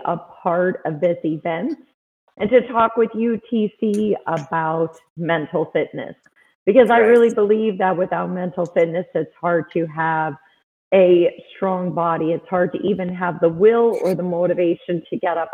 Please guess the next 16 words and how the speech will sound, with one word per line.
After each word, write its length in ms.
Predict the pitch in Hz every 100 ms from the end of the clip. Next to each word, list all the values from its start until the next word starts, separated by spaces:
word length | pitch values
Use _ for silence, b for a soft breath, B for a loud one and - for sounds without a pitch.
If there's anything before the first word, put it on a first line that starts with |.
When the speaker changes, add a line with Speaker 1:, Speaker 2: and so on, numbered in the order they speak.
| -
Speaker 1:
out 180 | 165 156
of 180 | 156 -
bed. 280 | 139 123 - _ b b -
And 180 | 190 180 156
so 80 |
Speaker 2:
Right. 280 | 180 180 175 -
Speaker 1:
I'm 200 | 170 180
really 260 | 226 233 214
glad 320 | 175 180 170
that 80 | 160
we're 140 | 170
talking 440 | - 165 165 165
about 300 | 160 156 156
this 140 | - 147 _
topic 400 | 165 156 - - _
today. 400 | 160 147 - -